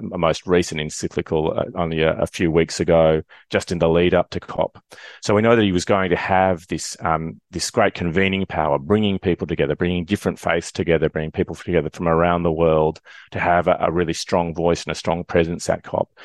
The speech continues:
And we'll all have to work harder, uh, and we'll work with, um, with all those, those people that he's been getting together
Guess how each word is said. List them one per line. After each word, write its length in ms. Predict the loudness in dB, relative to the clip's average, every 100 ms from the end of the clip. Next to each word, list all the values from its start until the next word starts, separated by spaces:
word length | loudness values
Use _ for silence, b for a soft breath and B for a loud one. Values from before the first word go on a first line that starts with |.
| B B B
And 160 | 0 4
we'll 180 | 6
all 140 | 6 4
have 160 | 0
to 100 | -2
work 220 | 2 4 4
harder, 560 | 2 2 4 2 0
uh, 180 | -2 -4
and 100 | -4
we'll 140 | -4 2
work 340 | 4 2 2
with, 300 | -2 -2 -10 -6
um, 320 | -2 -2 -2
with 160 | -2 2
all 160 | 2
those, 340 | 4 4 4 0
those 240 | 0 0
people 300 | 0 -4 -2
that 60 | -4
he's 120 | -4
been 160 | -8 -4
getting 240 | -4 -4
together 480 | -4 0 2 2